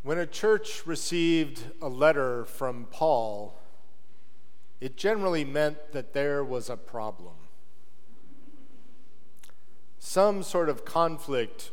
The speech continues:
or discord in the community had prompted Paul to write. And I've wondered, when a letter from Paul showed up, did the church leaders go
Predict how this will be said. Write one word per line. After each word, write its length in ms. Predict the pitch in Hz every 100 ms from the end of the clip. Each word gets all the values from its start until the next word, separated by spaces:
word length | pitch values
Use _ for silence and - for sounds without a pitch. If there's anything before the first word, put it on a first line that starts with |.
| -
or 200 | 135 123
discord 720 | 101 151 156 - 151 135 127
in 120 | 123
the 80 | 120
community 920 | 120 123 139 143 120 110 107 107 104 - - - - - - - -
had 240 | 143 123
prompted 640 | - 175 175 - 165 127 -
Paul 560 | - 143 143 139 139
to 300 | 127 - 127
write. 560 | 113 113 113 90 - - - - - - - - - - - - - - - - - - - - - -
And 100 | 143
I've 200 | 175 151
wondered, 400 | 208 208 170 135
when 100 | 160
a 60 | 156
letter 280 | 180 226 214
from 260 | 170 143
Paul 340 | - 170 160 143
showed 360 | - 156 139
up, 320 | 151 127 -
did 140 | - 127
the 60 |
church 360 | 127 - 185 170
leaders 360 | 175 143 135 -
go 520 | 135 127 123 117